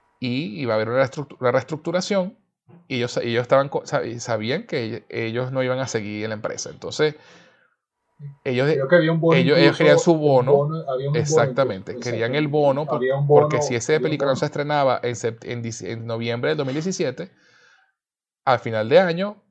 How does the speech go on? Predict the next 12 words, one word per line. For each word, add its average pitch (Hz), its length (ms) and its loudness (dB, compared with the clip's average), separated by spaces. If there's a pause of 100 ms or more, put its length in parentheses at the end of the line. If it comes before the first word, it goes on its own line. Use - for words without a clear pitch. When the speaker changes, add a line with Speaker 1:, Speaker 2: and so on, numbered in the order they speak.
(140)
Speaker 1:
no 147 160 -2
iban 131 120 0
a 127 60 0
recibir 123 320 -4
su 120 160 -6
bono. 80 340 -6 (400)
Era 110 280 -2
todo 123 140 4
lo 123 100 2
que 127 80 -4
les 117 100 -6
importaba. 101 600 -10